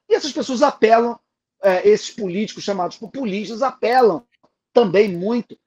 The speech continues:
nesse discurso de "vamos fazer nosso país grande de novo". E é verdade que a Argentina foi muito rica já, a Argentina já teve muito dinheiro há cem anos atrás, tanto que a gente brinca que o pa-, o Brasil diz que é o país do futuro e a Argentina diz que é o país do passado, né?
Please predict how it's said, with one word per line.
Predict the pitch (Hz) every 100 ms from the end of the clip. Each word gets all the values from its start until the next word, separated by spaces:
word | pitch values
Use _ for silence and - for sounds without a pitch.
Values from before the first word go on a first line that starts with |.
| _
nesse | 185 233 277 196
discurso | 170 - 233 254 196
de | 165
"vamos | 147 247 277
fazer | - 208 156 202
nosso | 214 202
país | - 175 180 135
grande | 139 170 185 156
de | 139
novo". | 135 196 220 - _ _
E | 320
é | 254
verdade | 233 185 117 165 226 -
que | 190
a |
Argentina | 156 170 208 208
foi | 226
muito | 214 240 247
rica | 165 165 220 139
já, | 135 156
a | 165 - _
Argentina | 170 190 175 233
já | 190
teve | 202 170
muito | 240 214
dinheiro | 143 156 190 - _
há | 165
cem | - 196 175
anos | 185 147
atrás, | 151 165 180 - _
tanto | - 247
que | 214
a |
gente | 233 233
brinca | 131 190 233 156
que | 202
o |
pa-, | 156 170 175
o | 196
Brasil | 175 185 147 190
diz | 165 175
que |
é | 185
o |
país | 170 165
do | 156
futuro | 233 214 190 190
e |
a | 202
Argentina | 214 - 247
diz | 233
que | -
é |
o | 226
país | 220 196
do |
passado, | 214 233 - 165 147 - _ _ -
né? | 170 190